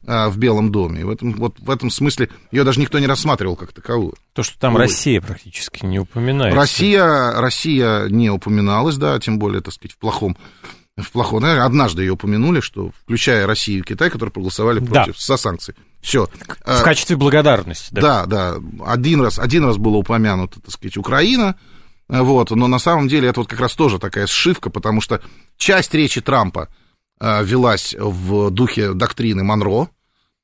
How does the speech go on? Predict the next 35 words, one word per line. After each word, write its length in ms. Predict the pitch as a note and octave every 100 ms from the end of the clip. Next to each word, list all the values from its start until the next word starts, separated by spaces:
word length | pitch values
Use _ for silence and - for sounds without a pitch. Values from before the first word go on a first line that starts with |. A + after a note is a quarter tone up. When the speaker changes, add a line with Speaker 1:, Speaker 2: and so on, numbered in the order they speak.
| _ -
Speaker 1:
то 80 | A2
есть 200 | - B2+
мы 100 | B2
ответственны 460 | A#2+ A2+ - G#2+
только 280 | A#2+ G2+ -
за 360 | F2+ G#2 F#2+ F2+
западное 480 | G2 G2 F#2+ A2+ B2
полушарие, 540 | D3+ D#3 D#3+ D#3 C#3+
там 140 | F#2+
вот 100 | G2
западное 320 | G2+ A2+ G#2 -
полушарие 420 | A2+ - G#2+ G#2
прозвучало 500 | A2 A#2 C#3 C#3 C3+
пять 220 | D3 C#3+
раз, 220 | D3+ - - _
и 120 | E3
тут 220 | - C4 F#3
вдруг 340 | G3+ G#3+ - _ _ -
от 160 | -
Украины 500 | D3 D3 C#3+ F#3 D#3+
до 100 | C3+
Южно-Китайского 760 | C3+ B2 A#2+ C3 B2+ - C3+ C3+
моря. 260 | G#2+ D#2+ - _ _ _
Понятно, 460 | D3 D#3+ G#3 E3+ B2+
что, 420 | - C3+ A#2 G#2+
э, 420 | G2+ A2+ A2 G2+ - - A#2 _ _ _
э, 200 | B2 A#2+
здесь 200 | G#2+ C3+
хотел 300 | - C3 B2
сказать 340 | - B2 A#2 G#2
спичрайтер, 640 | - - F#3 C4+ E3+ - _ _ _
но 80 | C3+
вот 80 | D#3
эта 140 | D#3+
растяжка, 640 | D3+ D#3 - A#3 - A2